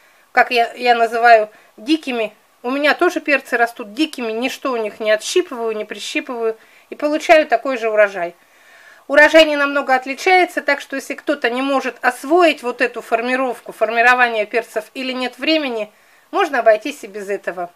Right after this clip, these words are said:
Но это всё равно всё интересно, увлекательно, попробовать стоит, поэкспериментировать, делать сравнения. Я в этом с-, году специально для вас сделаю несколько кустиков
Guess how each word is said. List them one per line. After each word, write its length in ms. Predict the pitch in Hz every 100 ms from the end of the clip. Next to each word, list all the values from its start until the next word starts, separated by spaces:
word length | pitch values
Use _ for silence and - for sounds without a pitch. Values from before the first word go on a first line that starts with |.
| _ _ - -
Но 140 | 262 320
это 220 | 320 302
всё 180 | - 302
равно 220 | 269 254
всё 180 | - 254
интересно, 520 | 254 269 262 - 240
увлекательно, 680 | 226 233 339 339 302 269 254
попробовать 580 | 262 294 277 214 202
стоит, 480 | - - 220 294 277
поэкспериментировать, 1300 | - 240 233 - 247 226 226 226 302 320 262 233 185
делать 300 | 254 233 214
сравнения. 760 | - 220 208 277 330 285 240 - - - - -
Я 160 | 277
в 40 | 262
этом 240 | 262 254
с-, 100 | - -
году 420 | 233 262 262 - _ _
специально 600 | - - - 294 254 214
для 240 | 214 233
вас 260 | 240 208 - -
сделаю 400 | 208 254 226 220
несколько 460 | 240 - 220 214
кустиков 540 | - 262 - 202 214